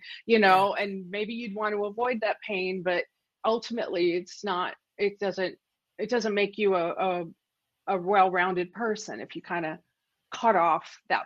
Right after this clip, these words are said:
Speaker 1: part of yourself. And I loved how they kind of
Speaker 2: Yeah.
Speaker 1: explored that a little bit. I loved, yeah, visually, it, it was a lot of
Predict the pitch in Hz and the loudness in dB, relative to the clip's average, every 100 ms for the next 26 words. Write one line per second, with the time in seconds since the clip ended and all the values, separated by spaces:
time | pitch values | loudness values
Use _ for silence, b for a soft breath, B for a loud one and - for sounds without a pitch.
0 | - 220 196 170 165 - 165 - 202 202 | 0 0 0 -2 -8 -8 -6 -6 -6 -8
1 | 185 180 196 226 233 233 190 180 175 185 | -4 -2 2 2 2 0 0 0 -4 -6
2 | b b - 254 220 190 - 175 185 185 | b b -8 -4 -2 -4 -6 -6 -2 -2
3 | 202 180 196 208 214 226 226 226 226 226 | -2 -2 -2 -2 -4 -4 -4 -4 -2 -2
4 | 220 b b - 202 202 208 185 - _ | -2 b b -2 2 2 0 -4 -14 _
5 | _ - 202 170 - _ 190 175 302 302 | _ -4 2 2 2 _ -10 -2 -2 0
6 | 233 214 180 - - 196 170 170 147 - | 2 4 2 -2 -4 -2 -2 -4 -6 -6